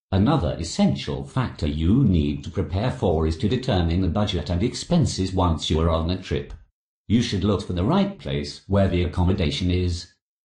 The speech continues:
great and the prices are reasonable. This is also one reason why people are going for this choice,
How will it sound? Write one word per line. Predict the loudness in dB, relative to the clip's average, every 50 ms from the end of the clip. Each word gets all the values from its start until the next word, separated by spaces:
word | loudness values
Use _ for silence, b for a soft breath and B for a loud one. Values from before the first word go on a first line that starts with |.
| _ _ -8
great | -6 -2 -2 0 0 -2 -2 -2
and | 0 0 0
the | 0 0
prices | -2 -2 -2 -2 -2 -2 -2 -2 0 0
are | 2 2
reasonable. | 4 4 4 2 2 2 4 4 2 0 -2 -6 -10 -12 -14 -18 _ _ _ _ _ _ _ _ -4
This | -2 -2 0 2
is | 2 2 2
also | 2 2 0 0 0 0 0
one | 2 2 2 2 2 0 0
reason | 2 2 2 0 0 -2 -6 -6 -8 -6 -2
why | 0 2 2 2
people | 2 0 0 0 0 2 2 2 2
are | 2
going | 2 2 0 0 0
for | 0 2
this | 2 2 0 0
choice, | -2 -2 0 0 0 0 -4 -6